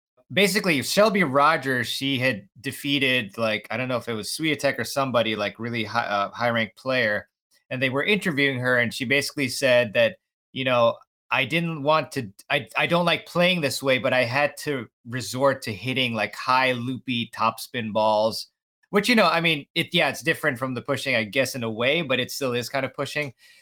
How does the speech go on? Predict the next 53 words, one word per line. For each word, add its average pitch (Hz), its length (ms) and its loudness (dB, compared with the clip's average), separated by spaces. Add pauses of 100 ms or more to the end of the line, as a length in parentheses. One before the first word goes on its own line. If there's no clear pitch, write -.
(120)
So 147 600 6 (400)
the 165 140 2
point 247 300 2
is, 214 180 2
like, 156 220 4
if 143 160 -6
you 202 120 0
want 175 380 2
to 165 80 -10
be 139 180 -2
able 147 180 -2
to - 180 -8
win 123 400 -4
matches, 110 840 -2 (260)
the 123 80 -10
more 139 200 2
tools 143 440 -4
that 127 100 -4
you 131 100 2
have 120 120 0
in 117 80 -6
your 104 100 -4
toolbox, 117 680 -2
the 110 100 -10
better. 113 560 -2 (360)
And, 117 420 0 (640)
you 156 100 0
know, 147 140 2
we 139 140 0
had 147 180 0
a 120 60 -10
checklist 135 800 -2
in, 127 180 -4
in, 127 260 -4
uh, 113 260 2
one 131 180 -2
of 123 80 -4
the 113 80 -6
sessions, 117 760 -2
I 110 140 -2
think 113 200 -8
that 117 100 2
was 113 140 0
with 107 120 -8
Jorge, 120 440 2
where 110 340 0
he, 110 180 -8
he 127 280 -6
listed, 160 400 0
like, 123 200 2
all 135 140 6
these 131 200 -2
different 120 420 -6